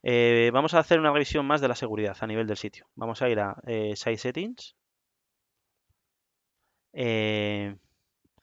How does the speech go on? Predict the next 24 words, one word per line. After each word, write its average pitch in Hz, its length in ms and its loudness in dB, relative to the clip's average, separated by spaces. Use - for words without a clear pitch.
vamos 123 180 -2
a 127 60 0
revisar 120 240 2
las 113 120 2
peticiones 110 380 -6
de 107 60 -2
acceso, 165 400 -4
en - 60 -20
principio 117 300 -4
no 110 80 -2
debería 110 200 2
haber 107 100 2
ninguna, 110 360 -6
efectivamente, 117 600 -6
solo 107 220 -4
están 110 220 -2
las 104 240 -8
hechas. - 420 -8
Aquí 113 160 -10
está 117 140 -6
el 110 40 -2
historial 104 260 -4
de 110 60 2
acceso. 165 420 -4